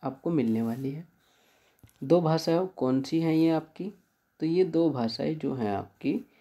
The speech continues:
यहाँ पर ध्यान दीजिए, ये दो भाषाएं यहाँ पर हिंदी और इंग्लिश में है, ठीक है ना? हिंदी और इंग्लिश में फ़ोर ए एम और ये है दोस्तों फ़ाइव ए एम से, ठीक है ना? तो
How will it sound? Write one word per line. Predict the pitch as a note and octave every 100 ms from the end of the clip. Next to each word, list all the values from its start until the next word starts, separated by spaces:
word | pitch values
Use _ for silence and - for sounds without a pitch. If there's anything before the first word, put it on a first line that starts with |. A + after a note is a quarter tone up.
| _ _ _ -
यहाँ | C3+ C3+ B2 A#2
पर | D#3+
ध्यान | C#3 A#2+ G#2+
दीजिए, | A2 A2 D3+ G#3+ - _ _ _ _ _ _ _ _ _ _ _ _ _ _ _ _ _ _ _ _ _ - - - _ E3
ये | C#3+
दो | B2+ A2+
भाषाएं | G#2 G2 G#2+ A#2+ _ _ -
यहाँ | C3+ D3+
पर | D3+ F#3+
हिंदी | C#3 A2+ A#2 D#3+
और | F3+ F#3+
इंग्लिश | G3+ F3+ B2+ - A2+
में | G2
है, | A2 - _ -
ठीक | D3+ F3+
है | G#3+
ना? | C4+ - - _ _ -
हिंदी | B2 A#2+ D#3 C#4 -
और | E3+
इंग्लिश | - B2+ A2 G#2+ G#2+
में | G#2+
फ़ोर | - B2 B2+ - C#3+
ए | C#3+
एम | E3 A3+ - _ _ _ - -
और | D3+
ये | C3 A#2
है | A2+
दोस्तों | A2+ A2+ - A3
फ़ाइव | A3+ A#2 G#2 -
ए | -
एम | G3 A3
से, | - - - _ _ _ -
ठीक | C3+ C3+
है | F#3
ना? | B3 _ _ _ _ - _ _ _ - - _ G3
तो | -